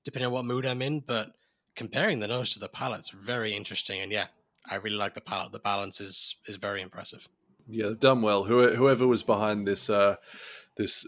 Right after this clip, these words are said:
Speaker 2: pure malt.
Speaker 1: Yes.
Speaker 2: Or this blended malt.
Speaker 1: It's annoyingly named pure
Speaker 2: Yeah.
Speaker 1: malt because
Speaker 2: Yeah.
Speaker 1: we talk about all the stuff with blended malt. That's Scotch whiskey rules.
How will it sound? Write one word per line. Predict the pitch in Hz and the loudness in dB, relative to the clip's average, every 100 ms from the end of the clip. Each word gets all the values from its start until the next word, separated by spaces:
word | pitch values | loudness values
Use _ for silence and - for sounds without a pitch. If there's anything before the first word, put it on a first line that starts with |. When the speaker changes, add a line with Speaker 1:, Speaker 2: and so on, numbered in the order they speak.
| - | -10
Speaker 2:
pure | - 117 104 | 2 6 6
malt. | 98 101 - - _ - | 4 0 -2 -14 _ -4
Speaker 1:
Yes. | 113 95 - - - | -2 0 -2 -4 -2
Speaker 2:
Or | 120 | 0
this | 110 | 0
blended | 113 120 113 104 | 4 4 4 4
malt. | 101 92 - - | 2 0 -2 -2
Speaker 1:
It's | - | 0
annoyingly | 120 123 127 117 | 2 2 2 0
named | 113 107 98 | 0 -2 -4
pure | - 104 | -6 -4
Speaker 2:
Yeah. | |
Speaker 1:
malt | 98 92 - | -2 -4 -6
because | - - 101 90 | -12 -6 -4 -2
Speaker 2:
Yeah. | 110 85 - _ | -2 -4 -10 _
Speaker 1:
we | - | -2
talk | 117 - | -2 0
about | 107 | -2
all | 101 | -2
the | 101 | -2
stuff | - - | -4 -4
with | 98 | -2
blended | 117 120 113 | -2 -2 -2
malt. | 110 113 | -4 -4
That's | 90 - - - _ | -6 -2 -4 -6 _
Scotch | - - 131 - | 0 0 -2 0
whiskey | 120 - 110 | 0 0 -4
rules. | 113 110 107 | -4 -4 -4